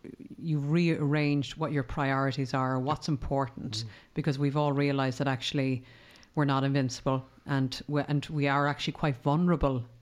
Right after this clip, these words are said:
Speaker 1: as, you know, the human race is quite vulnerable when, when it comes to something like this virus and how it has, um, affected the world, affected the people of the world. And you do start to go back to the drawing board and, and, and appreciate what you have.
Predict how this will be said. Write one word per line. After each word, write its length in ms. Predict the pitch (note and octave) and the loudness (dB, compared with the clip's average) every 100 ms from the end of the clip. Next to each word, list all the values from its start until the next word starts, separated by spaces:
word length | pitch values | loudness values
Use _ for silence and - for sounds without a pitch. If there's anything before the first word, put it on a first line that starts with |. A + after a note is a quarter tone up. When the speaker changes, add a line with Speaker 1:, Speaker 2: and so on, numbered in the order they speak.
| _ - | _ -2
Speaker 1:
as, 500 | C#3+ C#3 - - - _ _ - - | 0 0 -4 -14 -16 _ _ -20 -8
you 160 | - F3+ | 0 2
know, 140 | D3 | 2
the 160 | D3 D#3 | 0 0
human 200 | F3+ D#3+ | 2 4
race 220 | E3 D#3+ | 2 0
is 80 | D#3+ | -4
quite 180 | - C#3 | -6 -4
vulnerable 380 | D3+ C#3+ - - - | -2 -4 -6 -8 0
when, 240 | D3 C#3 | 2 2
when 180 | D3+ D3 | 2 0
it 40 | |
comes 220 | D3+ C#3+ | 2 0
to 80 | - | -2
something 340 | D3 C#3+ C#3+ C#3 | -2 0 2 0
like 280 | C#3 C3+ - - - | 0 -4 -12 -20 -6
this 160 | C#3+ - | -4 0
virus 460 | C#3+ C#3 C3+ A#2+ | 0 2 0 0
and 100 | C#3+ | 0
how 240 | C3+ C3+ C3+ | 2 0 0
it 380 | C3+ C3 - - - - - | 0 -2 -4 -10 -20 -20 -12
has, 720 | - C3+ C3 C3 C3 A#2+ - - | -2 0 2 2 0 -2 -8 -6
um, 600 | C#3 B2+ B2+ - - - - _ _ _ _ _ _ - - | -2 -2 -2 -4 -8 -12 -16 _ _ _ _ _ _ -14 -8
affected 400 | - C3+ - C3+ | -4 -4 -2 -2
the 60 | |
world, 440 | C#3+ E3+ F3 F3 F3 | 0 2 2 0 -4
affected 460 | - C#3 - C3+ | -4 -4 -4 -8
the 60 | - | -4
people 280 | F3 F3 D#3 | -4 0 -2
of 120 | C3 | 0
the 80 | C3 | -2
world. 420 | B2+ - - - - - - | -2 -4 -6 -10 -14 -20 -6
And 180 | D3+ D3 | 0 2
you 60 | D3 | 2
do 220 | F3 F3+ | 2 0
start 280 | - D#3 C#3 | 0 -2 -2
to 60 | |
go 120 | C#3 C#3+ | -2 0
back 240 | C#3 C#3 | 0 -2
to 60 | - | -6
the 40 | |
drawing 300 | C#3 C3+ C3+ | 0 2 2
board 260 | C3+ B2+ C3 | 0 0 0
and, 180 | C3 C3 | 0 0
and, 280 | C#3 B2+ - | 0 -2 -2
and 180 | D3+ D3 | 0 0
appreciate 640 | - - F3+ G#3 - C#3 | 0 -4 -4 -4 -4 -4
what 140 | C3 C#3+ | -4 -6
you 80 | C#3+ | -4
have. 400 | C#3+ F#3 G3+ | -4 -4 -6